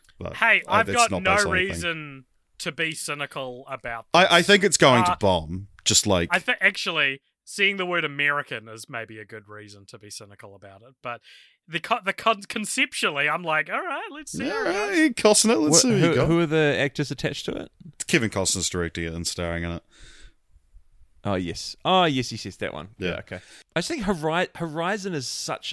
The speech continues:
Speaker 3: a mediocre word
Speaker 1: Mm.
Speaker 3: for anything, right? It's just like, it's,
Speaker 2: It's also
Speaker 3: it
Speaker 2: the
Speaker 3: says
Speaker 2: name of a
Speaker 3: nothing.
Speaker 2: video game franchise that's probably not going to be eclipsed by these two movies. So the
Speaker 1: Mm.
Speaker 2: cultural, the most culturally relevant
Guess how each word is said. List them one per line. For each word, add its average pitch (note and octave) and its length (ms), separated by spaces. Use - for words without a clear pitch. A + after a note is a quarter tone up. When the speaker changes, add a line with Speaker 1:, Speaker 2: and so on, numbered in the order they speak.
Speaker 3:
a B2 120
mediocre G#2+ 720
word F2+ 500
Speaker 1:
Mm. F#2+ 320
Speaker 3:
for B2 180
anything, G#2 420
right? G#2 240
It's - 180
just - 240
like, G2+ 300
it's, - 180
Speaker 2:
It's - 20
also G3 240
Speaker 3:
it F#3+ 100
Speaker 2:
the F3 60
Speaker 3:
says - 40
Speaker 2:
name E3+ 300
of - 100
a D3 40
Speaker 3:
nothing. C3 180
Speaker 2:
video E3+ 200
game C3 360
franchise A#2 840
that's - 260
probably C#3 440
not C3+ 320
going C3 300
to - 80
be B2+ 120
eclipsed - 540
by B2+ 140
these B2 280
two C3+ 200
movies. A#2+ 440
So A#2+ 120
the E3 100
Speaker 1:
Mm. G3 80
Speaker 2:
cultural, F#3+ 480
the F3 120
most F#3+ 440
culturally F#3 580
relevant D3+ 600